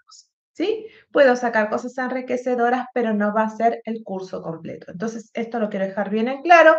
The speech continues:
para que no haya confusión después creyendo que esta es una clase donde yo enseño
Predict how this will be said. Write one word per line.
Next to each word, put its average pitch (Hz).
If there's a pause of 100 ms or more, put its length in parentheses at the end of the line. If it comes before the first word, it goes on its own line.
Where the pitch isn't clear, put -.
(380)
para 302
que 277
no 247
haya 226
confusión 226
después 220
creyendo 220
que 185
esta 175
es 202
una 233
clase 185
donde 202
yo 214
enseño 254